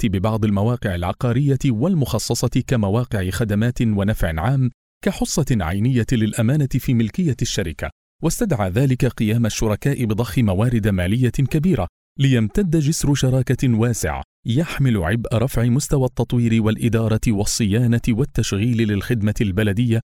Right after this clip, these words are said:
والمشروعات المتعلقة بها. وكان وضع وزن القطاع الخاص في معادلة الإنماء الحضري يعني فتح سوق جديدة للاستثمارات في هذه السوق المنسية وتعظيم آفاق الربح فيه، في وقت يتحمل جزءاً معتبراً من المسؤولية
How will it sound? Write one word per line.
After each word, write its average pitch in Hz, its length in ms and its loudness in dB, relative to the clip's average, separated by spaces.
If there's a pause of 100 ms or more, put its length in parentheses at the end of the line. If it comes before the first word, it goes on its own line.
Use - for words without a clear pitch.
(280)
والمشروعات 117 760 0
المتعلقة 104 800 0
بها. 85 300 -4 (460)
وكان 196 320 2
وضع 151 280 2
وزن 117 360 2
القطاع 110 460 -2
الخاص 120 360 -2
في 127 120 2
معادلة 92 560 0
الإنماء 113 520 0
الحضري 104 540 -2 (280)
يعني 110 320 2
فتح - 280 0
سوق 208 340 -2
جديدة 117 600 0
للاستثمارات 113 840 0
في 160 180 2
هذه 175 260 2
السوق 156 380 -2
المنسية 131 640 0 (320)
وتعظيم 170 500 2
آفاق 127 520 0
الربح 113 360 0
فيه، 71 320 -6 (260)
في 151 120 2
وقت 131 280 -2
يتحمل 113 800 0
جزءاً 135 360 0
معتبراً 120 640 0
من 101 220 0
المسؤولية 120 640 0